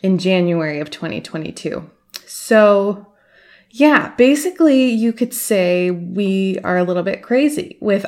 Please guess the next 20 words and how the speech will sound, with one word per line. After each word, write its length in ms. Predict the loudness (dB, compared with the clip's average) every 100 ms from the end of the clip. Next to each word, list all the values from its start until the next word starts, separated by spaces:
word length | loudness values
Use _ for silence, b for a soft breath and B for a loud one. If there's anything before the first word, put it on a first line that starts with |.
| -6
all 300 | -2 0 0
of 140 | 0
the 100 | -2
transitions 960 | 0 2 4 4 2 2 2 4 4 2
and 260 | -2 -4
changes 680 | 2 2 4 0 -2 -2 -2
that 180 | -2 -2
we've 180 | -4 -4
had 380 | -4 -6 -10 B B B B B 0
around 380 | 2 2 -2 -4
here. 400 | -4 -2 -4 0
And 580 | 2 4 4 0 -2 0
we 140 | 0
did 300 | 2 2 2
have 520 | 0 -4 -2 -2 -2
a 120 | -4 -6
full-time 640 | -2 -2 0 -4 -2 0
nanny 420 | 0 -2 -2 -4
last 440 | -2 0 0 -4 -4
year 360 | -2 -4 -6